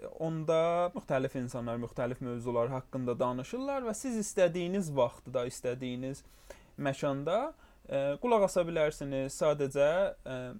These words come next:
podcast applicationlarında Next Station yazın və axtarışa verin, ə, və eləcə də bizi tapa biləcəksiniz. Ə, podcast applicationlarının arasında biz Castbox,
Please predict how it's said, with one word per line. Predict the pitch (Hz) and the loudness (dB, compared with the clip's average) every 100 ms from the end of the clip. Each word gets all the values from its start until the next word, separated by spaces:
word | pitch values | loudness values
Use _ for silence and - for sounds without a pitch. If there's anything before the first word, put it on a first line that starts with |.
| 143 | 0
podcast | 190 - 139 127 | 0 4 2 4
applicationlarında | 135 127 131 - 131 127 123 113 110 113 110 107 104 - - - | 2 2 -4 -2 -2 0 -4 2 2 2 0 2 2 0 -6 -12
Next | 151 180 202 - - | -2 0 0 -6 -8
Station | - - 160 - 123 117 110 - - | -6 0 0 0 -4 -2 -4 -6 -4
yazın | 143 160 185 269 240 | 6 6 6 2 0
və | 101 | 0
axtarışa | - 139 135 170 254 | 0 2 2 2 -4
verin, | 294 277 240 262 - - - | -2 -2 -4 -6 -12 -20 -20
ə, | - 147 147 147 | -10 -4 -2 -2
və | 156 165 131 | 2 2 2
eləcə | 135 135 143 | 0 0 2
də | 151 | 0
bizi | 131 120 120 123 - | 0 0 0 -2 -4
tapa | 117 117 110 | -4 -4 -2
biləcəksiniz. | 107 107 98 - - - - - - - - - - - | -4 -2 -4 -4 -8 -12 -14 -20 -20 -20 -20 -20 -20 -4
Ə, | 143 143 147 - - | 0 2 2 -2 4
podcast | 277 311 185 156 151 | 4 6 6 6 4
applicationlarının | - 147 160 147 139 123 117 123 | 2 0 -2 -2 -4 -2 -4 -2
arasında | 135 143 185 190 262 | 2 2 2 0 0
biz | 254 226 226 226 - - - | 0 0 0 -2 -8 -16 0
Castbox, | 156 170 - - 262 294 - - | 2 2 -2 0 0 0 -6 -14